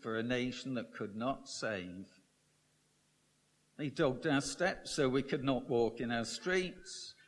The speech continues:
Our end drew near, our days were numbered, for our end had come. Our pursuers were swifter than the eagles in heaven.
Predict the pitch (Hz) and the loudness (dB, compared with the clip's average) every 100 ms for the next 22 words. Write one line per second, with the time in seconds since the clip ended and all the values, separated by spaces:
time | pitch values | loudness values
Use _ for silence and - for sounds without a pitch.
0 | - 127 127 131 127 127 117 - - - | -8 0 4 4 4 2 -4 -8 -16 -14
1 | - 123 123 120 127 131 127 123 120 117 | -2 2 2 0 2 2 2 2 0 0
2 | 156 147 156 135 151 139 139 139 139 135 | 0 2 0 -2 0 2 4 2 2 2
3 | 139 139 - - - 127 117 123 127 123 | 2 0 -10 -20 -10 0 2 4 4 2
4 | 110 - 123 143 127 - 135 123 95 87 | 0 -2 -2 -2 -6 -6 -4 -2 -4 -8
5 | 87 _ _ _ - 117 - 123 - 151 | -12 _ _ _ -8 -6 -4 -6 -2 2
6 | 139 123 - 117 - 147 - - 117 120 | 4 2 0 -4 0 0 0 -2 -2 0
7 | 107 117 127 120 123 113 107 110 120 139 | 0 0 0 0 -2 -4 -4 -4 -2 -2
8 | 139 147 143 | -2 -4 -8